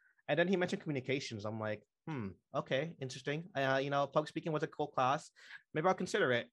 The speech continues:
So my second semester, I actually took interpersonal communication, like, Comm one ten. Um, and I absolutely fell in love with that class. Not gonna be honest, I ditched a bunch of the lectures, but in terms of, like, reading the content and, uh, taking a test, and, you know, they have, like, a lecture and activity section.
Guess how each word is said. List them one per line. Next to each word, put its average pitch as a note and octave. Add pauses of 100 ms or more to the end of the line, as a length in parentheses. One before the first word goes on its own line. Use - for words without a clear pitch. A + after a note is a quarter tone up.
(140)
So -
my D#3
second E3
semester, F3+
I C3+
actually C#3
took D3 (100)
interpersonal C#3
communication, A#2+
like, G#2+
Comm C3
one A#2+
ten. C#3 (580)
Um, A#2
and B2+
I B2
absolutely C3
fell B2+
in A2+
love A2+
with A#2+
that C3
class. C#3+ (200)
Not C#3
gonna C3+
be C#3
honest, C3
I -
ditched B2
a A#2
bunch B2
of -
the A#2
lectures, D3
but C3+
in C3+
terms D#3+
of, -
like, C3+
reading C#3
the D#3
content D#3+ (380)
and, B2+
uh, A2+
taking C#3+
a C3
test, D3+
and, A#2
you B2
know, D#3
they D#3
have, F3
like, F3+
a B2+
lecture B2
and C3+
activity C3
section. D#3+